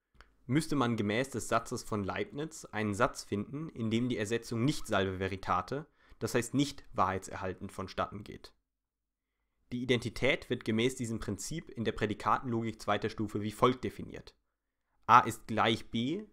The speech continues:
wenn für alle Prädikate F gilt, dass F A und F B äquivalent sind. Das heißt, dass sie immer gemeinsam wahr oder gemeinsam falsch sein müssen. Es kann nicht sein, dass der eine wahr ist und der andere falsch, sonst wären sie nicht identisch.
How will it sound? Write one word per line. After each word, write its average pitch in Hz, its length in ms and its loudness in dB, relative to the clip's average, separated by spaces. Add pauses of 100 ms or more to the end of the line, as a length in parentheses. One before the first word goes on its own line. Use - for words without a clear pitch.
(120)
wenn 117 100 0
für - 180 -4
alle 180 180 6
Prädikate - 680 0
F - 220 -2
gilt, 143 420 -4 (520)
dass - 220 -4
F - 240 2
A 117 200 8
und 131 320 0
F - 240 0
B 127 260 2
äquivalent 113 560 2
sind. - 300 -8 (240)
Das - 180 -4
heißt, 127 320 0 (220)
dass 117 140 0
sie - 120 -4
immer 175 200 6
gemeinsam 113 580 6
wahr 127 480 6
oder 135 160 4
gemeinsam 117 400 4
falsch 117 320 2
sein 92 260 -8
müssen. - 300 -14 (580)
Es - 140 -6
kann 135 140 4
nicht 139 140 2
sein, 123 280 4
dass 123 140 -2
der - 180 -4
eine 127 280 4
wahr 101 300 8
ist - 280 -8
und 120 180 -4
der - 100 2
andere 117 260 4
falsch, - 480 -6 (240)
sonst 107 220 0
wären 113 200 4
sie 107 100 0
nicht 101 180 -2
identisch. - 540 -10